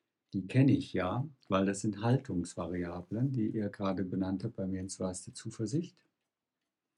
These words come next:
Und dein Gottvertrauen ist im Grunde genommen in diesem Dasein mit Präsenz. Also wenn du sagst gegenwärtig, ähm, und das sind für mich zumindest so Haltungsdimensionen,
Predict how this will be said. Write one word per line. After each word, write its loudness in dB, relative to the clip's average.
Und -4
dein 6
Gottvertrauen 4
ist 0
im -4
Grunde 0
genommen 2
in -6
diesem -16
Dasein 0
mit -4
Präsenz. 0
Also -14
wenn -4
du -6
sagst -4
gegenwärtig, -2
ähm, -8
und 0
das -6
sind 0
für -4
mich -2
zumindest -4
so -10
Haltungsdimensionen, 0